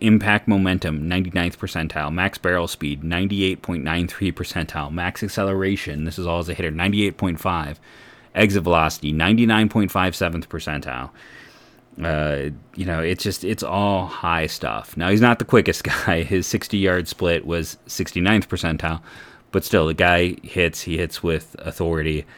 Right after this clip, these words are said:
and, uh, he could be a, like I said, a plus regular sooner rather than later. Man, I'm going slow. I wanna apologize. Am I giving too much data? Not enough?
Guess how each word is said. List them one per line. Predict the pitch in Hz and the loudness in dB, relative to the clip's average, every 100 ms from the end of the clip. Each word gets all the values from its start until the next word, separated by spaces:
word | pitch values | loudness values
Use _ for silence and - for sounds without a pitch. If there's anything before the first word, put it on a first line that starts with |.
| - - _ | -20 -20 _
and, | 76 73 73 73 71 | -8 -4 -2 -2 -2
uh, | 71 73 71 62 - | -2 -2 -4 -8 -10
he | 90 90 | -6 -4
could | 78 | -2
be | 80 78 - | 0 -2 -4
a, | 78 73 73 73 71 71 - - - | -4 -2 -4 -4 -6 -10 -14 -16 -12
like | 85 | -10
I | |
said, | - 73 | -8 -8
a | 67 | -8
plus | - - 87 78 - - _ 87 | -10 -4 -2 -2 -6 -16 _ -6
regular | 82 73 73 76 76 - - - - | -4 -2 -4 -4 -6 -10 -20 -20 -16
sooner | - 113 87 | 0 2 4
rather | 82 76 78 76 | 2 0 0 -2
than | 71 73 | -2 -2
later. | 78 80 78 76 - _ _ _ _ _ _ _ - | 0 0 0 -2 -8 _ _ _ _ _ _ _ -2
Man, | 113 123 110 | 4 4 6
I'm | 127 135 | 6 6
going | 131 120 | 6 4
slow. | - 123 113 | 4 6 6
I | 95 | 6
wanna | 101 104 | 4 2
apologize. | - 104 117 98 80 80 | 4 6 6 4 0 0
Am | 78 90 | -2 0
I | 92 | 2
giving | 98 101 | 4 2
too | 113 | 2
much | 107 98 - | 0 0 2
data? | 98 104 87 | 4 4 0
Not | 85 98 | 0 0
enough? | 98 98 110 | 2 2 0